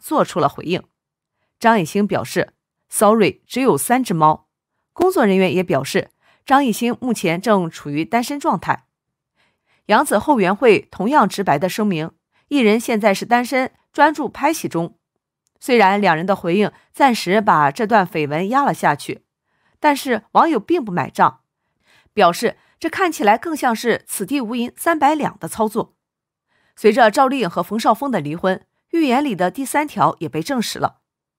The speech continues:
大家的八卦之心又开始蠢蠢欲动，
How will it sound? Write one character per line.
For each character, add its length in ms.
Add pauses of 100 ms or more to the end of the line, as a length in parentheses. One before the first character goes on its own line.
(480)
大 160
家 160
的 120
八 240
卦 180
之 160
心 280
又 240
开 160
始 160
蠢 220
蠢 160
欲 120
动， 280